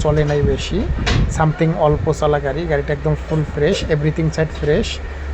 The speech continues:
ছয়টা টায়ার নতুন, কাগজটা ফেল হবে। জমার হার সাত লক্ষ পঞ্চাশ হাজার টাকা নেবে, সাত লক্ষ পঞ্চাশ হাজার টাকা জমা। কাগজ ফেল। বিস্তারিত আর কিছু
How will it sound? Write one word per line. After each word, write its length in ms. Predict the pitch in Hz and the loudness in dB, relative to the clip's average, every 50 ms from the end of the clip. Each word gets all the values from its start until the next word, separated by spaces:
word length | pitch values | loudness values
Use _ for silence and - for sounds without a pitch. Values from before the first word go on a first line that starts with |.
| - - - | -2 -2 0
ছয়টা 320 | - 156 156 151 - 170 170 - | 2 2 2 2 2 0 0 2
টায়ার 260 | - 151 151 156 156 151 147 156 | 2 2 2 2 2 0 0 -2
নতুন, 260 | 151 - - 156 185 196 - - | -2 -2 -2 -2 -2 0 0 0
কাগজটা 400 | 160 147 156 156 156 - - 160 151 - | 0 0 0 0 0 0 0 0 0 2
ফেল 180 | 151 156 156 147 143 | 2 2 2 4 2
হবে। 200 | 147 143 156 202 311 349 - - - - - - - - - - - 151 143 | 2 2 0 -2 -2 -4 -6 -10 -10 -10 -10 -10 -10 -12 -12 -8 -6 -2 2
জমার 300 | 160 156 160 165 170 160 143 135 | 4 4 4 4 4 2 2 2
হার 380 | 139 147 147 151 156 156 156 156 - - - - - - - - | 2 4 4 4 6 4 4 2 0 -4 -10 -12 -12 -8 -6 -2
সাত 180 | - 151 151 - 160 156 | 0 -2 0 0 0 0
লক্ষ 280 | 156 151 - - - - - 151 156 156 156 156 - | 0 0 -2 -8 -8 -2 0 4 4 4 4 2 2
পঞ্চাশ 320 | 160 156 147 135 - 147 - 143 | 0 -2 0 0 -4 -4 -2 -2
হাজার 160 | 143 143 139 - - | -2 -2 -2 -2 -4
টাকা 140 | 139 139 135 135 | -2 -2 0 0
নেবে, 180 | 135 135 135 135 - - | 0 2 2 2 4 4
সাত 140 | 151 151 - 156 | 4 4 4 4
লক্ষ 180 | 160 - - - 165 156 - | 4 2 2 2 0 0 2
পঞ্চাশ 320 | 175 156 156 - - 139 139 147 | 2 2 2 0 -2 0 0 0
হাজার 180 | 143 151 139 - - | 0 0 -2 -2 -4
টাকা 140 | 147 139 151 135 135 | -2 -2 0 0 0
জমা। 260 | 147 135 135 131 123 - - - - - - - - - - - - - | 0 0 0 0 -4 -6 -8 -10 -12 -12 -14 -14 -12 -12 -12 -10 -4 -4
কাগজ 240 | 151 143 156 156 - - - | -2 0 0 0 -2 -2 -2
ফেল। 220 | - 151 151 139 131 127 131 - 143 | 0 2 2 2 0 -4 -6 -6 -6
বিস্তারিত 500 | 151 139 - - - 156 156 147 139 - 175 - - | -6 -6 -6 -4 -2 0 0 0 0 -2 -2 0 0
আর 80 | 147 143 139 - | -2 -2 -2 -4
কিছু 180 | 160 147 - | -6 -6 -4